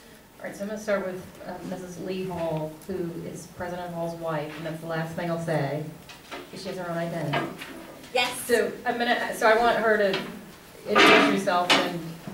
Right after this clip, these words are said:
Speaker 1: tell us about your current relationship status.
Speaker 2: Okay. Current relationship status is good.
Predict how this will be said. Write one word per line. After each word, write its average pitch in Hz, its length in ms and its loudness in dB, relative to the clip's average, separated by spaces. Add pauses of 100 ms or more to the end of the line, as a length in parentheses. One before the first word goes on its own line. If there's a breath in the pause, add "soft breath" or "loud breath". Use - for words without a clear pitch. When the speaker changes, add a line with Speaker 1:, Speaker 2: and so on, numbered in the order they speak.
(120)
Speaker 1:
tell 185 140 -2
us 185 80 -4
about - 180 -2
your 180 120 -2
current 185 420 0
relationship 170 640 -2
status. 151 580 -4 (240)
Speaker 2:
Okay. 381 460 -4 (880)
Current - 220 0
relationship 269 640 -2
status 277 380 -4
is 208 280 -2 (180)
good. 262 340 4